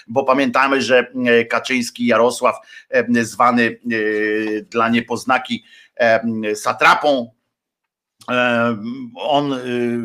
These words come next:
utrzymywał, że stoi tam, gdzie stali ludzie, a inni stali tam, gdzie stało zomo, no ale teraz zaprzecza każdym, z każdym dniem,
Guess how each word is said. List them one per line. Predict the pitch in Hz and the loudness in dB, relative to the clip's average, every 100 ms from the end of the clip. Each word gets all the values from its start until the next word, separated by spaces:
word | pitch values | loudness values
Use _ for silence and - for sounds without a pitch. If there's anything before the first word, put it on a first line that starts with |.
| 117 113 | -6 -10
utrzymywał, | - 120 - 131 131 117 | -10 -6 -2 0 2 0
że | 113 | -2
stoi | - 120 120 107 | -2 0 0 2
tam, | 117 120 | 0 0
gdzie | 117 110 | -4 -8
stali | - 113 113 110 | -2 0 0 -2
ludzie, | 123 120 113 | -2 2 4
a | 107 98 - - - | 4 0 -8 -16 -6
inni | 123 123 117 | 0 2 0
stali | - 113 110 | 0 -2 0
tam, | 113 117 | -2 -2
gdzie | 110 | -6
stało | - 107 101 101 | -2 0 0 2
zomo, | 143 180 160 | 2 2 2
no | 143 | 2
ale | 175 151 | 4 2
teraz | 120 135 131 110 | 2 0 -2 -2
zaprzecza | 127 - 135 123 | -4 -2 -4 -4
każdym, | - 151 117 135 117 - - | 0 0 0 -8 -10 -18 -18
z | - - | -14 -6
każdym | 220 226 - 165 117 | 0 0 0 -6 -6
dniem, | 139 160 | -4 -4